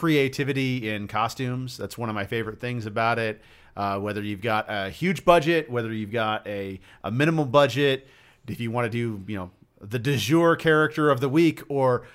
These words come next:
something really, really obscure, I, I love it all, trying to figure out who people are. You know, I ran across a guy at San Diego Comic-Con one year who's dressed up as Captain E O from the Michael Jackson music video that's part of Disney.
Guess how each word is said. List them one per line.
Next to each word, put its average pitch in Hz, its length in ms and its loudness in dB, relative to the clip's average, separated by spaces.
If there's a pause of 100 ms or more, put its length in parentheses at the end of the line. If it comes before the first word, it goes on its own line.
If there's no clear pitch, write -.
(160)
something 117 540 0
really, 165 280 6
really 156 320 4
obscure, 135 880 2
I, 107 360 -2
I 110 80 -4
love 127 220 0
it 127 80 2
all, 127 280 6
trying 127 220 0
to 113 40 -4
figure 127 300 0
out 120 140 4
who 123 100 -2
people 117 320 -4
are. 113 500 2
You 107 80 -10
know, 98 60 -8
I 95 40 -8
ran 110 200 -2
across 110 320 -2
a 110 60 -8
guy 107 440 0
at 98 180 -6
San 107 180 -4
Diego 104 260 -4
Comic-Con 110 480 -6
one 107 140 -6
year 107 100 -6
who's 95 160 -8
dressed 113 240 -6
up 95 80 -14
as 92 60 -14
Captain 123 500 -2
E 135 200 0
O 131 260 4
from 101 420 -4 (460)
the 110 120 -4
Michael 123 300 -2
Jackson 127 500 -2
music 123 340 -2
video 120 560 0
that's 107 200 -6
part 139 180 0
of 95 220 -6
Disney. 156 560 0